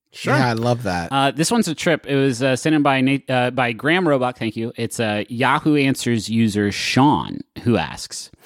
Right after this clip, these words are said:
Speaker 3: "How to get back at my jerk coworker."
Speaker 1: Yeah.
Speaker 3: Familiar premise. <clears throat> Every time we are in Zoom meetings,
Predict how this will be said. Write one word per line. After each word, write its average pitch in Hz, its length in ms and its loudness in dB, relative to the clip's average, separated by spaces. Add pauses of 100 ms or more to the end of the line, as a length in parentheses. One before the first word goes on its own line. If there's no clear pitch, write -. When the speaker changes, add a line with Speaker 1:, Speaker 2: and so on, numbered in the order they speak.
(640)
Speaker 3:
"How 220 140 0
to 208 60 2
get 170 220 -2
back 175 280 2
at 151 80 -2
my 131 140 0
jerk 160 500 -2 (120)
coworker." 131 760 -2 (460)
Speaker 1:
Yeah. 107 760 -2
Speaker 3:
Familiar 127 500 2
premise. 226 480 0 (140)
<clears throat> - 1400 -12
Every 196 260 0
time 165 340 -2
we 139 160 0
are 139 80 0
in 123 180 2
Zoom 117 640 -2
meetings, 85 720 -6